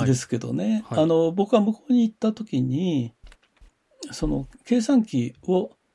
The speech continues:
Speaker 1: バンバン使って
Speaker 2: うん。
Speaker 1: やってるんですというのを聞いてですね、
Speaker 2: はい。
Speaker 1: 僕は日本で、えーと、理論の、物理の理論の研究室を出たわけですよ。
Speaker 2: はい。
Speaker 1: で、あの当時、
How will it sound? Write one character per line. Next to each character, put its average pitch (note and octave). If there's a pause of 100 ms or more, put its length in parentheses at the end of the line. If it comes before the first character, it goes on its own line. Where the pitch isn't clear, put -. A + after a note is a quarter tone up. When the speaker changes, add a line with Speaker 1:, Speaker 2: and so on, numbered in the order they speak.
(140)
Speaker 1:
バ E3+
ン E3
バ A#2+
ン A2+
使 -
っ B2+
て -
Speaker 2:
う C3
ん。 A2 (280)
Speaker 1:
や C3
っ B2+
て -
る C#3+
ん B2+ (160)
で B2+
す - (140)
と C3
い A#2+
う -
の G2+
を G2
聞 -
い A2+
て A#2+
で G2+
す -
ね、 D3
Speaker 2:
は -
い。 -
Speaker 1:
僕 F#3
は A#3+ (280)
日 E3+
本 F#3
で、 B2 (400)
え C#3+
ー C3+
と、 B2+ (200)
理 D3
論 A3+
の、 A3+
物 C3
理 A3
の D3+
理 C#3
論 G3+
の G3
研 F3
究 E3
室 B2+
を A#2
出 B2+
た A#2+
わ F#2+
け -
で -
す -
よ。 G#2 (160)
Speaker 2:
は A#2
い。 G#2 (240)
Speaker 1:
で、 F3 (800)
あ F3
の C#4
当 D4+
時、 B2+